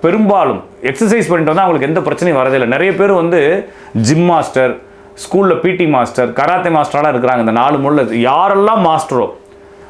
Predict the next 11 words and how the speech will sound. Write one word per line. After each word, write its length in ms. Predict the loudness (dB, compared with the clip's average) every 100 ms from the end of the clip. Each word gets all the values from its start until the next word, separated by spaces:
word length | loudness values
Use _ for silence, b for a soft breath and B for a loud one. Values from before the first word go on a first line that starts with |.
| B
நீங்க 160 | -2 0
எது, 260 | 0 2 2 2 2 0
நீங்க 180 | 0 0
வந்து 180 | 2
யோகா 340 | 2 2 2 2
மாஸ்டர் 360 | 0 0 0
வரைக்கும் 280 | -2 0 0
நீங்க 180 | 0 0
எடுத்துக்கங்க. 320 | -2 0 0
யாரெல்லாம் 560 | 0 0 2 2 2 2
மாஸ்டரோ, 480 | 0 -2 -2 -2